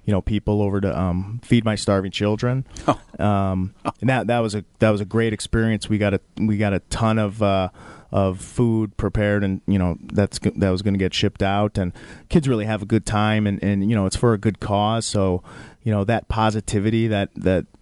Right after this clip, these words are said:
Speaker 1: you know, was brought to the team, and, and, you know, seeing these guys together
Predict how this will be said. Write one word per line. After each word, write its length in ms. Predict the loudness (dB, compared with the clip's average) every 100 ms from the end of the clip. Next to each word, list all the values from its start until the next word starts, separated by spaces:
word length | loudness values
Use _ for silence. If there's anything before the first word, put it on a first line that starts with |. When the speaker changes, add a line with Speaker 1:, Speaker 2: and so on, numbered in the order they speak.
| -2
Speaker 1:
you 100 | 2
know, 200 | 2 0
was 200 | 0 -2
brought 360 | 0 0 0
to 100 | -2
the 100 | -2
team, 380 | 0 0 2 2
and, 200 | 0 -2
and, 320 | -2 0 0 -2
you 100 | 0
know, 100 | 0
seeing 300 | 0 0 2
these 140 | 2
guys 280 | 0 0 -2
together 640 | -4 -2 0 2 2 0